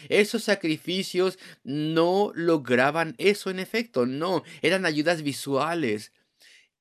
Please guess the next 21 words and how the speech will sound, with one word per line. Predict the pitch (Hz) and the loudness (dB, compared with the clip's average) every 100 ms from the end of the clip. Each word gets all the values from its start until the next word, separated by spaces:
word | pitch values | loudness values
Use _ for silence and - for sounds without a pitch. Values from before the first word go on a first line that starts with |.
| - | -2
Esto | 170 196 180 - 180 165 | 2 2 0 -4 0 2
es | 156 156 151 | 4 2 0
lo | 160 | -4
que | 147 | -4
tiene | 135 135 135 | -4 -4 -4
que | 131 | -6
ser | 120 127 | -4 0
hecho | 123 120 117 - 110 | 2 2 0 -4 -4
de | 104 | -4
forma | 117 135 131 | -6 -4 -2
misteriosa. | 123 117 117 110 139 156 180 170 - - | -4 -4 -4 -2 -2 -2 -2 -6 -8 -6
Eso | - 170 | -2 0
es | 220 | 0
lo | 208 | -2
que | |
señalaban. | 196 196 208 175 123 - | -4 -4 -2 -2 -4 -6
Llegaría | 143 151 143 156 | 2 4 6 2
un | 170 | 0
momento | 156 143 156 165 143 120 | 0 0 -2 -4 -4 -4
cuando | 131 120 123 127 | 0 0 0 -2
Dios | 117 131 151 139 139 139 - | 0 0 2 2 0 -4 -14